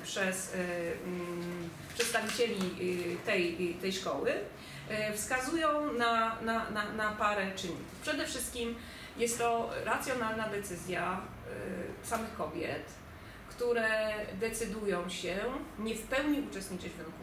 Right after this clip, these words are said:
pracy. Kobiety same podejmują tę decyzję. Y, dlaczego podejmują tą de-,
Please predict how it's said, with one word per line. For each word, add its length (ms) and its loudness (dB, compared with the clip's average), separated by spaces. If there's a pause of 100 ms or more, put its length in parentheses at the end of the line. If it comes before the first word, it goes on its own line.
pracy. 360 -12 (760)
Kobiety 300 0
same 300 2
podejmują 360 -2
tę 160 -6
decyzję. 520 -8 (520)
Y, 320 2
dlaczego 360 2
podejmują 500 2
tą 60 -2
de-, 220 -6